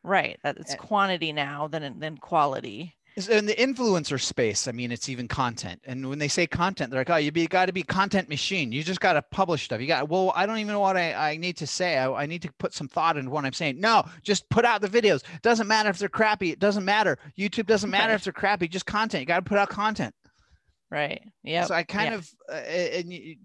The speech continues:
Speaker 2: I, and I think that's, so when I first moved to L A,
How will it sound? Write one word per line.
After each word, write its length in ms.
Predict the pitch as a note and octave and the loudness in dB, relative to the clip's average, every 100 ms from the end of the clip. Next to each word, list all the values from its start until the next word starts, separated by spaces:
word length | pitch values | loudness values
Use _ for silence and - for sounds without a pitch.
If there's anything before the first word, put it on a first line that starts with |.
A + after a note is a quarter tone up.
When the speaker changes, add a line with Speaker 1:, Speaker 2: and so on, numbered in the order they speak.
| - | -6
Speaker 2:
I, 120 | D#3+ | -4
and 140 | D#3+ E3 | -2 -2
I 60 | |
think 240 | E3+ B3 C#4 | -4 -4 -2
that's, 460 | F#3+ F3 - - - _ _ _ - _ _ _ _ _ _ _ _ | -2 -2 -4 -8 -12 _ _ _ -20 _ _ _ _ _ _ _ _
so 180 | - F3 | -14 -12
when 220 | D#3+ F3+ | -8 -2
I 100 | A3+ | -2
first 340 | B3+ G#3+ F#3+ - | -2 -4 -6 -6
moved 280 | F#3 E3+ | -10 -10
to 260 | - D3 G#2 | -4 -4 -2
L 160 | C#3+ C3+ | 0 2
A, 240 | B2 A2 | 4 2